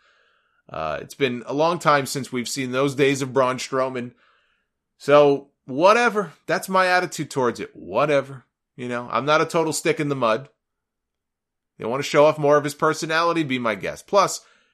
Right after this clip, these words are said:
you know that if Andre was around today, he'd be in there dancing right next to him. That's just the way it is.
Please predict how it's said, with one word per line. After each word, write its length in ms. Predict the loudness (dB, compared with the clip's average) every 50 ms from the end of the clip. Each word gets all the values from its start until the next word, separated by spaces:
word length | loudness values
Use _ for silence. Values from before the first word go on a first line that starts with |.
| _ _ _ _ _
you 160 | -10 -8 -2
know 240 | 2 4 4 4 4
that 160 | 4 2 0 0
if 140 | -2 -6 -10 _ _
Andre 720 | -2 0 0 -2 -4 -6 -6 -4 -4 -4 -6 -8 -14 -18 _ _ _ _ _ _ _ _ _
was 160 | -4 -4 -2 -2
around 480 | -2 0 0 2 2 0 0 -2 -4
today, 560 | -6 -2 -2 0 -2 -2 -4 -6 -8 -14 -20 _ _ _ _ _ _ _ _ _ _ _
he'd 240 | _ -6 -6 -4 -2
be 160 | 0 0 0
in 100 | -2 -2
there 140 | -2 -2 -2
dancing 420 | -2 -2 -4 -4 -4 -4 -6 -6
right 180 | -4 -4 -4 -4
next 280 | -6 -8 -10 -10 -14 -16
to 120 | -16 -16
him. 80 | -18 -16 _
That's 140 | -14 -14 -12
just 160 | -12 -14 -12
the 60 | -8
way 160 | -6 -6 -6 -6
it 80 | -8
is. 280 | -10 -12 -14 -16 -20